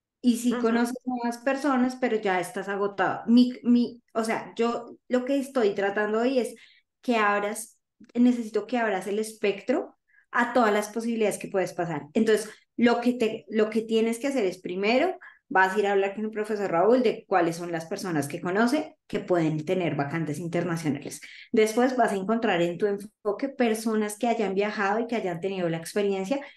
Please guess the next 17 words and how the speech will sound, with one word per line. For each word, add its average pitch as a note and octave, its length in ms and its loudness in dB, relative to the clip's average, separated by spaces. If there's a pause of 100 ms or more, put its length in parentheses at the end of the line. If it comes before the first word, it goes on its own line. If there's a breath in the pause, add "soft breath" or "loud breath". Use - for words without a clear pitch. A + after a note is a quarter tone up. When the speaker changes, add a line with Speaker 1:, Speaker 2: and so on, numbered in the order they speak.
(160 loud breath)
Speaker 1:
y A#3+ 80 -4
que A3+ 120 2
te G3 200 0
cuenten, F3+ 320 0
"Mira, G#3 360 2 (200)
tuve A3 240 2
un F#3+ 100 -4
trabajo A3+ 420 2
que G#3 120 -10
fue F#3+ 420 0
realmente F#3 540 0
agotador G#3+ 580 2
porque A3 260 -4
viajaba E3+ 440 -2
todo F3+ 240 4
el E3+ 100 -2
tiempo". F3 360 -2